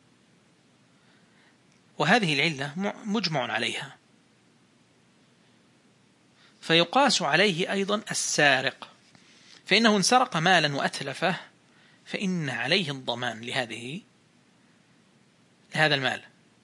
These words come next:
وعلة ذلك تلف المال تحت يد العادية، عليه الضمان، وإن أقيم عليه الحد، حد القطع، فعليه الضمان. طيب، عندنا فائدة.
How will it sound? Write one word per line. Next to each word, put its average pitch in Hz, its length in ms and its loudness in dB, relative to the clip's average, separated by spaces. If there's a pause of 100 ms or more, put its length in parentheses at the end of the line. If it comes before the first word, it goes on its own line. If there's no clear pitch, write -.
(960)
وعلة 147 380 4
ذلك 151 380 2
تلف 165 420 2
المال 127 340 -4
تحت - 240 -6
يد 190 120 -2
العادية، 139 520 -2 (640)
عليه 190 280 2
الضمان، 151 400 -2 (220)
وإن 269 260 2
أقيم 247 340 0
عليه 185 200 6
الحد، - 360 -2 (100)
حد 147 240 -2
القطع، - 360 0 (1700)
فعليه 180 600 2 (280)
الضمان. 131 340 -4 (2750)
طيب، 185 320 4
عندنا 269 320 0
فائدة. 196 460 2